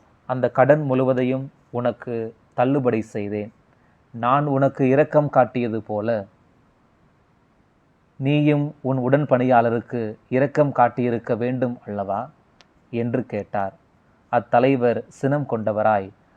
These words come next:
அனைத்து கடனையும் அடைக்கும் வரை வதைப்போரிடம்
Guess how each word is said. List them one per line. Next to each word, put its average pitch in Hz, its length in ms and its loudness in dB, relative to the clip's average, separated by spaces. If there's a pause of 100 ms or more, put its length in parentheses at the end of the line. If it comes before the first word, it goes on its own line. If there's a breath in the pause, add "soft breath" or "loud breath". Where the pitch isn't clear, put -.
(160 soft breath)
அனைத்து 135 420 0
கடனையும் 139 640 2
அடைக்கும் 120 440 -2
வரை 113 360 -4 (460 soft breath)
வதைப்போரிடம் 123 800 4